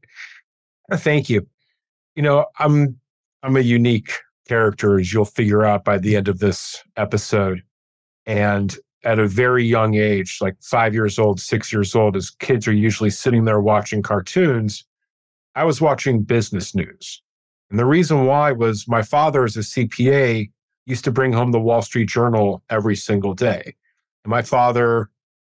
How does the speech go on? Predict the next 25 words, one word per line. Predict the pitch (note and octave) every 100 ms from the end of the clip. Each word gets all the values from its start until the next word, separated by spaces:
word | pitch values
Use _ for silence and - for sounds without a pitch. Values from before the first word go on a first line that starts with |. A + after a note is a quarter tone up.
| _
used | G#2 A#2+ A#2 -
to, | - A#2 A2
uh, | G#2
let's | G#2 A#2
say, | - A#2
collect | G#2 - A2 A#2+ - - -
newspapers, | A2 A2+ - G#2 F2+ F2+ F2
where | G#2
we | A2
would | A#2
have | A2 G#2
stacks | - - - _ - E3+ C#3+ - -
and | A#2+
stacks | - B2 G#2 -
and | G#2
stacks | - G2 G2
of | G2+
Wall | F#2 E2+
Street | - F2+
Journals, | G2 C#3+ G2 D#2 - _ _ _ _ -
which | G#2+ -
drove | C3 A#2
my | A#2+
mother | A2 A2 G#2+ G#2 F#2+ -
absolutely | G2+ G2+ - A2+ G#2+ G#2 G#2 G2+ F#2+